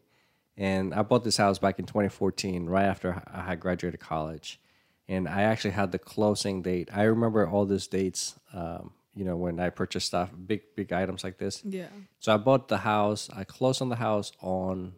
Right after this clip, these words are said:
Speaker 1: uh, October thirtieth. And I moved in October thirty-first. And this is a neighborhood that has a lot of trick-or-treaters 'cause it has sidewalks. It seems kinda safe. And, um, so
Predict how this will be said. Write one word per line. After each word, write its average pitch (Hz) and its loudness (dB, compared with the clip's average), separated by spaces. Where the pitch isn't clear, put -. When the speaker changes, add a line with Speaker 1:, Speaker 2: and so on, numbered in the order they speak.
Speaker 1:
uh, 90 -2
October 98 -2
thirtieth. 85 -2
And 98 -2
I 98 2
moved 101 0
in 98 0
October 90 -2
thirty-first. - -4
And 101 0
this 143 4
is 113 0
a 101 2
neighborhood 92 0
that 82 -4
has - -2
a 87 -4
lot 95 -2
of 92 -6
trick-or-treaters - -10
'cause 98 -6
it 90 0
has 92 2
sidewalks. 92 2
It 85 -8
seems - -8
kinda 85 -2
safe. 110 0
And, 95 0
um, 90 0
so 95 0